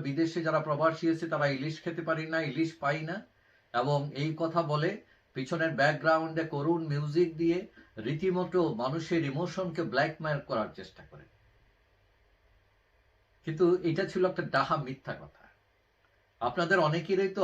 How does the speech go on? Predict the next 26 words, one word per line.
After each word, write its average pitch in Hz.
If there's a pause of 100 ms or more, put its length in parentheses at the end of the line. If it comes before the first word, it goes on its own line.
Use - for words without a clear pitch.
আত্মীয় 165
স্বজন 170 (100)
বিদেশ 135 (100)
থাকেন, 98
তাদের 156 (100)
জিজ্ঞেস 165 (100)
করেন 165 (380)
যে 139 (120)
বিদেশে 175 (100)
ইলিশ 156
মাছ 170 (100)
পাওয়া 151
যায় 110
কিনা। 76 (960)
শুধু 175 (100)
বাঙালি 196 (100)
দোকানে 170 (100)
না, 78 (960)
আমি 151 (160)
একটা - (120)
দোকানে 175 (100)
কিনি 156
লন্ডনে, 127
আহ, - (180)
ওই 180 (160)
দোকানে, 180